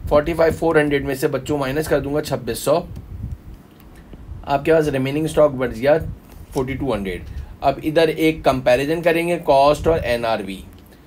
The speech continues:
Obvious सी बात है, छब्बीस सौ रुपये उसकी cost थी। अब कह रहे हैं, "Dilip is able to sell these item through an agent fourteen hundred।" उसको वो चौदह सौ में बेच देगा,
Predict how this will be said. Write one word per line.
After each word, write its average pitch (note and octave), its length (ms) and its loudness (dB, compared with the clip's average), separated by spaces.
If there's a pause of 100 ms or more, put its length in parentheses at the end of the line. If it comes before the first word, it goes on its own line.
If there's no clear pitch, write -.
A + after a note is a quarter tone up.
(1300)
Obvious F3+ 320 4
सी G3+ 80 2
बात C#3+ 240 8
है, D3+ 180 2 (1400)
छब्बीस D#3+ 420 0
सौ F3+ 100 6
रुपये F3 200 0
उसकी D#3 200 -4
cost - 300 2
थी। E3+ 280 0 (380)
अब D3+ 160 0
कह D#3+ 120 6
रहे E3 100 4
हैं, E3+ 140 0
"Dilip F3 240 2
is E3+ 180 0
able D3+ 280 0
to F3 120 2
sell D#3+ 280 6
these F3 240 0
item E3 340 2 (240)
through E3+ 240 4
an E3+ 120 2
agent E3 360 0
fourteen C#3+ 320 2
hundred।" G#2+ 320 -4 (400)
उसको D#3+ 260 -2
वो F3+ 120 4
चौदह D#3 360 4
सौ E3+ 160 -2
में F3 160 0
बेच C#3+ 220 2
देगा, D3+ 320 4